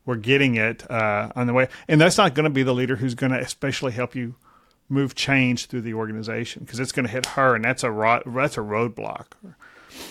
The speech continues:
So what do you tell organizations when we, you know, as an organizational leader, when I see that thing,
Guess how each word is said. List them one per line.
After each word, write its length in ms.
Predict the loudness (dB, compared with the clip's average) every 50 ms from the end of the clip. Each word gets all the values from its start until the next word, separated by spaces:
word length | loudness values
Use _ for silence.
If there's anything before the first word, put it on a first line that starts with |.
| -18 _ _ _ _ _ _ _ _ _ _ _ _ _ _
So 520 | -8 0 4 6 6 8 6 6 2 -2 -8 _ _ _ _ _ _ _ _ -20 _ _ _ _ _ -20 _ _ _ _ _ _ -14
what 280 | -8 0 4 6 6
do 80 | 8 6
you 100 | 4 4
tell 380 | 2 4 4 6 8 8 6
organizations 640 | 6 4 4 4 2 2 4 4 2 2 0 -6 -6 -2
when 160 | -2 0 2
we, 140 | 0 0 -2 -8 -14 -14 -14 -14 _ -6
you 120 | -4 -2
know, 220 | -2 -2 -4 -4 -2
as 160 | 0 0 2
an 100 | 2 4
organizational 640 | 4 4 4 4 2 4 4 2 2 2 0 0 0
leader, 180 | 0 0 -2 -2
when 140 | 0 0
I 60 | 0 0
see 200 | 2 2 2 4
that 140 | 4 2 2
thing, 120 | 0 -4